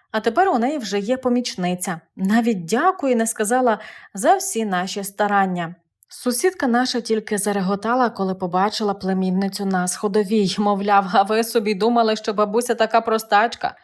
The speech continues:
Не знаю, але у мене на душі дуже неприємно.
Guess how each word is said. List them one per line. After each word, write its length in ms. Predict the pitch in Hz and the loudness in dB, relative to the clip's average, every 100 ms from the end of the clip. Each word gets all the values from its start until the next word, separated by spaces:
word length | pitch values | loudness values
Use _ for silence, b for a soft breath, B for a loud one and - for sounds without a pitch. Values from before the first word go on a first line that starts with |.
| b b b b b - | b b b b b -2
Не 120 | 262 | 0
знаю, 360 | 285 330 285 208 | 0 0 0 0
але 180 | 190 190 | 2 2
у 80 | 190 | 0
мене 280 | 208 311 285 | 0 0 0
на 120 | 202 | 0
душі 300 | 185 185 208 | -2 -4 -6
дуже 440 | 170 190 247 226 | -4 -4 -2 -2
неприємно. 880 | 185 175 180 - 180 165 147 147 143 | -2 -4 -6 -6 -4 -2 -4 -4 -8